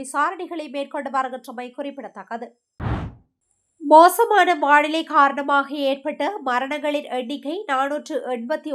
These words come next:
ஒன்றாக அதிகரித்துள்ளதுடன் முன்னூற்று நாற்பத்தைந்து பேர் காணாமல் போயுள்ளதாக அனர்த்த முகாமைத்துவ நிலையம் தெரிவித்துள்ளது. நவம்பர் பதினாறாம் திகதி முதல் இன்று மாலை நான்கு மணிக்கு வெளியிடப்பட்ட சமீபத்திய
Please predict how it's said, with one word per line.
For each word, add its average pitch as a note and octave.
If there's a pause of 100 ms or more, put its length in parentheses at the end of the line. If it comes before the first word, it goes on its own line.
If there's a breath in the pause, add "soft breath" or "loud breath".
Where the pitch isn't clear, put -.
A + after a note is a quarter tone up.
ஒன்றாக C#4+ (180)
அதிகரித்துள்ளதுடன் C4 (1400)
முன்னூற்று E4
நாற்பத்தைந்து D#4
பேர் D#4
காணாமல் D4+
போயுள்ளதாக C#4+ (240)
அனர்த்த D4
முகாமைத்துவ D4
நிலையம் C4+
தெரிவித்துள்ளது. A#3+ (1900)
நவம்பர் D#4+
பதினாறாம் C#4+
திகதி C#4 (100)
முதல் C4 (180)
இன்று B3+
மாலை C4+ (640)
நான்கு D#4
மணிக்கு D4
வெளியிடப்பட்ட C#4+ (300)
சமீபத்திய C#4+